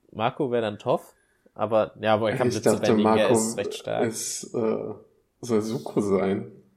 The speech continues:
Speaker 1: War der feuerbändig?
Speaker 2: Ja, auch weil er so ein mysterious edgy boy ist.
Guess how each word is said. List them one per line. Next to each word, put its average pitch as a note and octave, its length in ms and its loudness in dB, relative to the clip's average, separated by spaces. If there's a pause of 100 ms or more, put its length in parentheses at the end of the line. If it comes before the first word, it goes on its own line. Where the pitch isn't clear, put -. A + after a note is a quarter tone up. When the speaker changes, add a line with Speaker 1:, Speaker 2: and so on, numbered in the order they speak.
(600)
Speaker 1:
War F#2+ 80 -8
der F#2+ 100 -4
feuerbändig? D#3+ 760 -4 (880)
Speaker 2:
Ja, A#2 540 -4 (380)
auch A2 200 0
weil A2 140 4
er A2+ 80 6
so A2+ 140 2
ein A2+ 300 0
mysterious A#2 640 2
edgy - 280 2
boy G#2+ 320 4
ist. - 340 -4